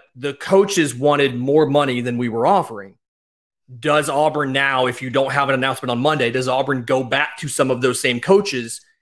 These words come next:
and come closer to their money number? Do you go back to Dan Lanning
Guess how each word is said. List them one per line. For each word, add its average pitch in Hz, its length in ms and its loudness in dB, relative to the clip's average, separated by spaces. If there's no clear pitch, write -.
and 131 160 -6
come 139 220 -2
closer 147 480 0
to 135 160 -4
their 123 240 2
money 123 260 0
number? 92 360 -14
Do 143 80 -12
you 139 120 -8
go 151 220 4
back 143 300 0
to 143 100 -6
Dan 123 360 -2
Lanning 107 440 -10